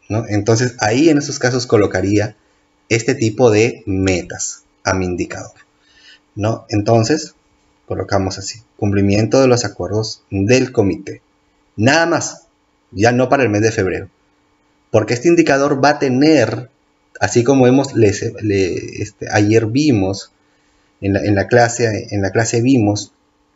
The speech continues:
en la clase en vivo, perdón, vimos el tema del, de la tab-, de la tabla donde se llenaba mes a mes.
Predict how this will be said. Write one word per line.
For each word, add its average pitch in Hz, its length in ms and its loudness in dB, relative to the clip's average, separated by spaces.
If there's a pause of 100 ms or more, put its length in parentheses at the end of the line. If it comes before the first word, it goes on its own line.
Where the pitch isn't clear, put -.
(400)
en 104 80 -6
la 104 80 0
clase 110 180 -2
en 117 80 -2
vivo, 113 180 4
perdón, 107 320 0
vimos 123 460 2
el 101 160 0
tema 113 320 2
del, 95 380 0
de 90 120 -2
la 92 160 -8
tab-, 98 300 -4
de 98 120 0
la 95 100 -6
tabla 104 420 0
donde 92 220 -4
se 98 160 -12
llenaba 104 400 0
mes 98 240 -4
a 101 60 -4
mes. 107 360 -2